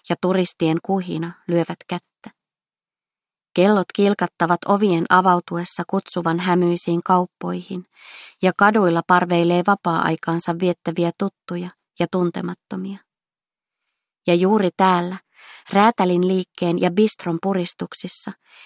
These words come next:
Eleanor Noel, lähimmille ystävilleen vain Nori, pyörittää Onnenhetket-nimistä antikvariaattiaan yhdessä ystävänsä ja oikean kätensä Andrewn kanssa.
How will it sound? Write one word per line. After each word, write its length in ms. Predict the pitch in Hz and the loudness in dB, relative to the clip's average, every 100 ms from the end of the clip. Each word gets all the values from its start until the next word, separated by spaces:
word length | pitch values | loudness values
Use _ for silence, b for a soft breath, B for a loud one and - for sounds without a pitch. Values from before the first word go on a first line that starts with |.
| b - | b 2
Eleanor 420 | 202 226 208 180 | 4 4 4 2
Noel, 400 | 190 196 180 175 185 _ _ b b b | 4 4 2 -2 -10 _ _ b b b
lähimmille 540 | 165 196 190 170 165 - | 0 4 4 4 2 2
ystävilleen 680 | 185 - 170 170 165 165 170 | -2 -2 -4 -2 0 0 2
vain 240 | 170 180 | 4 4
Nori, 380 | 190 175 180 180 b b b b | 4 2 -2 -12 b b b b
pyörittää 540 | 190 190 170 - 185 175 | 2 2 2 0 2 4
Onnenhetket-nimistä 1500 | 214 214 170 175 185 170 - 175 - - 190 185 175 - - | 4 4 2 0 -2 -4 -6 -12 -12 -4 2 2 2 2 4
antikvariaattiaan 1200 | 202 196 165 - 165 175 170 170 _ 185 175 185 B B B B | 4 2 -4 -2 -2 -2 -4 -8 _ -8 -6 -8 B B B B
yhdessä 420 | 175 180 175 175 | 2 2 0 2
ystävänsä 760 | 180 190 - 170 165 170 - - | 2 2 -2 -4 -2 -4 -6 -6
ja 160 | 180 - | -2 2
oikean 440 | 196 196 160 156 - | 2 2 -2 -2 -2
kätensä 440 | 175 170 165 - - | -2 -2 -4 -4 0
Andrewn 460 | 185 170 160 160 | 0 0 -4 -6
kanssa. 480 | - 160 185 - | -4 -6 -6 -14